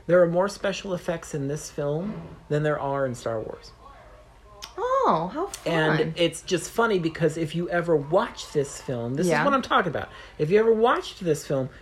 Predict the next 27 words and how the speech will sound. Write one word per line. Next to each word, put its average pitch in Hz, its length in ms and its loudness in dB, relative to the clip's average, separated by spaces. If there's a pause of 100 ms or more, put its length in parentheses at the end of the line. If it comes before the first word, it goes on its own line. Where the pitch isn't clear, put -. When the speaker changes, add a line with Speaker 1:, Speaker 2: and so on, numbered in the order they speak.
(180)
Speaker 1:
you 277 180 4
would 208 340 -2
never 214 720 2
think 165 240 -4
there 170 160 2
were 165 160 -4 (120)
any 208 260 4
<laughs> - 100 -6
special 175 320 0
effects - 360 2
in 143 60 -6
this 139 160 -6
movie 127 320 -2
at 131 80 0
all. - 220 -2 (600)
But 175 140 6
there 175 220 6
are. 214 380 4
It's 151 220 4
a, 151 160 2 (160)
it's 165 280 0 (100)
actually 165 680 0 (600)
a 180 120 8
huge 175 600 0
special 160 420 -4
effects - 400 -4
film. - 280 -8